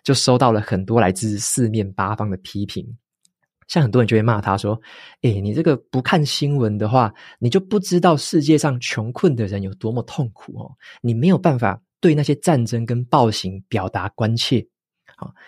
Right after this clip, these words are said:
作者收到这个批评，他的看法是什么？他说：“我们根本不需要透过看新闻来表达关切啊，因为在别的国家跟别的星球也发生了很多比这件事情还要严重很多的暴行啊，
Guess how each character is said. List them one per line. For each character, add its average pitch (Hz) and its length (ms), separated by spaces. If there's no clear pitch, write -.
作 214 100
者 156 140
收 143 140
到 151 100
这 143 100
个 127 100
批 - 260
评， 104 160
他 110 80
的 113 60
看 - 220
法 98 180
是 101 100
什 110 100
么？ - 100
他 - 100
说 196 200
：“我 127 100
们 110 160
根 151 260
本 98 200
不 135 100
需 120 160
要 110 80
透 - 180
过 107 120
看 - 260
新 120 260
闻 101 140
来 98 100
表 98 180
达 95 160
关 110 240
切 120 220
啊， - 100
因 185 160
为 208 120
在 190 140
别 135 260
的 131 120
国 131 240
家 160 240
跟 160 160
别 127 160
的 131 80
星 156 240
球 117 260
也 123 160
发 180 220
生 185 160
了 165 80
很 123 320
多 156 240
比 135 120
这 180 140
件 180 140
事 185 120
情 139 200
还 139 100
要 170 100
严 147 280
重 180 180
很 117 220
多 156 100
的 151 80
暴 151 240
行 113 260
啊， 113 120